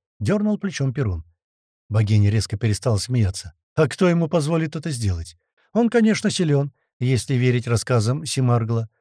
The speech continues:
Но уж вдвоём-втроём, да хоть в пятером, если надо, мы его точно одолеем». Я тоже не воспринял это особо серьёзно сначала,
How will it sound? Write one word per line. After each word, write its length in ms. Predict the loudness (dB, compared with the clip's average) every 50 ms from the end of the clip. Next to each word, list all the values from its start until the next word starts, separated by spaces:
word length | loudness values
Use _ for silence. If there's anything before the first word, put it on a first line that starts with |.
| _ _ _ _ _ _ _ 0
Но 240 | 2 4 4 4
уж 160 | 2 0 -2 -2
вдвоём-втроём, 880 | -2 0 2 4 4 4 4 2 2 2 2 2 2 2 0 0 0
да 100 | -2 -2
хоть 200 | -2 -2 -6 -4
в 40 | -2
пятером, 460 | -2 2 2 2 2 2 0 0 -4 _ _ _
если 300 | 2 4 4 4 4 4
надо, 480 | 4 4 4 4 2 2 2 0 0 0 _
мы 140 | 4 6 6
его 180 | 6 6 4
точно 380 | 2 2 -2 -2 -2 0 0 0
одолеем». 480 | 2 0 -2 -4 -6 -8 -10 -12 -14 _ _ _ _ _ _ _ _ _ _ _ _ _ _ _ _ _ _ _ _ _ _ _ _ _
Я 200 | -2 -2 -2 -2
тоже 340 | 0 0 0 2 2 2 0
не 80 | 2 2
воспринял 500 | 0 -2 0 0 0 0 2 2 0 0
это 140 | 0 -2
особо 260 | -4 -4 -4 -2 -2 -2
серьёзно 680 | -2 -2 -2 0 2 2 2 2 2 2 2 2 -2 -6
сначала, 580 | -4 -2 -2 0 0 0 0 0 0 -2 -6